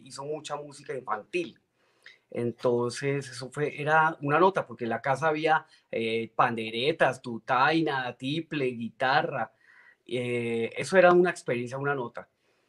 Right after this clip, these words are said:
Entonces, a los seis años, mm, me metieron a clases de piano. No me gustó lo del piano, porque era una profesora muy estricta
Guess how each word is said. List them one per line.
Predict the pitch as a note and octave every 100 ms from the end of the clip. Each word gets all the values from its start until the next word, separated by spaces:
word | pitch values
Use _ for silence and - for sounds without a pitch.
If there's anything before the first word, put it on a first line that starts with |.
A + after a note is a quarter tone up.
| _ _ _
Entonces, | _ C3 C3 C3 D#3 D3+ D3 - F3 F3+ F3 E3+ E3
a | C#3
los | B2
seis | - E3 E3 E3+
años, | E3+ E3 E3+ E3+ E3 - -
mm, | D3 C3+ C3 B2 A#2 _ _
me | C3+
metieron | B2 A#2+ D3 D#3
a | D#3
clases | C#3+ C3 C#3
de | C#3+
piano. | - D#3+ D#3 E3+ F3 _ _ _ _
No | - C3 D3+ G3+
me | A3+
gustó | F3+ - E3+
lo | F#3
del | F3+ D3+
piano, | G#3 G3+ B2
porque | B2+ A#2+ C3 B2 A#2+ - _ -
era | C#3+ C#3+
una | D#3+ F3+
profesora | E3+ A#2+ A2+ C3+ D#3+
muy | E3
estricta | E3+ - D3+ - E3+